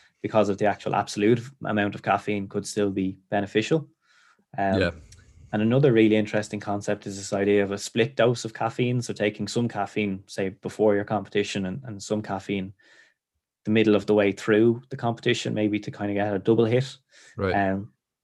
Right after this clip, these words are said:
Speaker 1: because of maybe caffeine's effects wear off after a couple of hours and things like that. So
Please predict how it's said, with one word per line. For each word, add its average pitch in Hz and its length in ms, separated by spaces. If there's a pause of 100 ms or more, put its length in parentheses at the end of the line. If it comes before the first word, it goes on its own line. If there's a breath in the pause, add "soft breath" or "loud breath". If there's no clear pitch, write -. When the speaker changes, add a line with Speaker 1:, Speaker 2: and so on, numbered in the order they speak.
(100)
Speaker 1:
because 101 300
of 98 160
maybe 98 240
caffeine's 101 480
effects 104 400
wear 98 200
off 104 300
after 104 260
a 101 40
couple 107 240
of 101 60
hours 110 320
and 110 100
things 113 160
like 113 140
that. 113 200
So 104 280